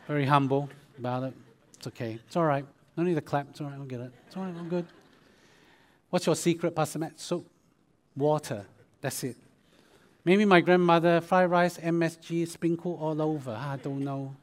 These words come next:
But my grandmother, despite her young-looking age and her, you know what, she was not a believer. And it's hard going to a funeral like that. It's hard.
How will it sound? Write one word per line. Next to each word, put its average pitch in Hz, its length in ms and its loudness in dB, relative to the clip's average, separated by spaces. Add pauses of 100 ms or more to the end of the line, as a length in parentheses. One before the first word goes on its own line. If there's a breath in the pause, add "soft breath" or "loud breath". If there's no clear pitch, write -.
(920 soft breath)
But 226 140 8
my 214 120 10
grandmother, 202 800 10
despite 170 440 0
her 156 200 -2
young-looking 160 920 2
age 143 480 2
and 120 160 -8
her, 120 180 -8 (1040 soft breath)
you 165 100 4
know 170 80 8
what, 165 160 6
she 185 560 0
was 147 220 -2
not 160 120 6
a 160 60 4
believer. 135 500 0 (1080 soft breath)
And 208 80 2
it's 208 100 -2
hard 202 400 8 (500)
going 151 200 0
to 156 180 -4
a 127 40 -4
funeral 143 300 -4
like 123 140 -4
that. 127 120 -6
It's 139 100 -14
hard. 156 280 -4